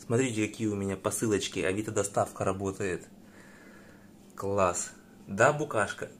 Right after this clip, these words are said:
<laughs> Я только щас с почты. Это, значит, инженерная версия, ребзя.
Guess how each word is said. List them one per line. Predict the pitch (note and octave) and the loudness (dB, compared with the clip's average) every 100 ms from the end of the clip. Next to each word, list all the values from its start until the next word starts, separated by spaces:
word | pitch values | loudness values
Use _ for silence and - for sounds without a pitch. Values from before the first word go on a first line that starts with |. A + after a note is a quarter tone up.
| - - - - - - | -20 -20 -20 -20 -20 -6
<laughs> | A2+ - - - C#3+ B2 | -4 -4 -6 -4 0 6
Я | A#2 | 8
только | B2+ A2+ G#2 | 8 6 4
щас | G2+ - - - - - - | 2 -2 -2 -4 -2 -4 -4
с | - | -2
почты. | - C3+ - F2+ - - - - - - - - | 4 6 6 0 -2 -4 -6 -14 -16 -16 -12 4
Это, | B2 B2+ A2 | 6 8 6
значит, | G2 A#2+ A2+ - - | 6 4 2 0 2
инженерная | A#2 C3 C3+ B2+ A2+ A2 | 6 6 8 8 8 6
версия, | G#2+ B2 A#2+ - G2 G2+ | 6 6 6 6 2 4
ребзя. | A2 F#2+ F#2 | 2 2 -2